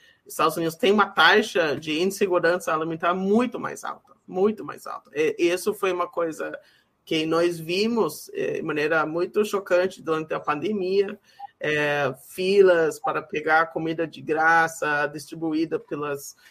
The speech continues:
igrejas e organizações comunitárias, ou seja,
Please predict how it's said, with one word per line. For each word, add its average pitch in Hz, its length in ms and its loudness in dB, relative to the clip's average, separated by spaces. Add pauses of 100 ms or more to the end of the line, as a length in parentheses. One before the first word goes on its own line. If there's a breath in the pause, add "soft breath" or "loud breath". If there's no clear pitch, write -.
(160)
igrejas 165 1040 2
e 147 100 -4
organizações 156 640 -2
comunitárias, 156 1160 0
ou 143 80 -6
seja, 139 280 -4